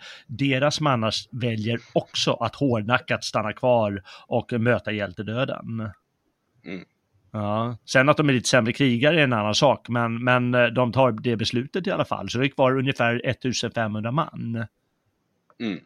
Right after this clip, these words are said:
Speaker 1: Och, men sen säger han att, eh, för, resten behövs till senare försvar, så de skickas söderut, eh.
Speaker 2: Mm.
Speaker 1: Ja.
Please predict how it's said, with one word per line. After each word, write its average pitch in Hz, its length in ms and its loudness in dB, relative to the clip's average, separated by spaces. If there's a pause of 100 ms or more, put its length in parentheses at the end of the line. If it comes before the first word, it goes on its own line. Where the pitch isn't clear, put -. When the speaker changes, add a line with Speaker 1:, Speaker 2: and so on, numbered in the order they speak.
(440)
Speaker 1:
Och, - 260 -4
men 131 280 2
sen 131 200 4
säger 123 200 4
han 117 120 2
att, 113 200 -2
eh, 120 120 2 (540)
för, - 140 -2 (600)
resten 151 440 2
behövs 123 380 2
till 113 300 0
senare 123 500 2
försvar, 107 680 -2 (200)
så - 160 0
de 131 220 4
skickas 117 340 -4
söderut, 120 800 -2
eh. 101 320 -2 (1500)
Speaker 2:
Mm. 110 160 -2
Speaker 1:
Ja. 101 240 -6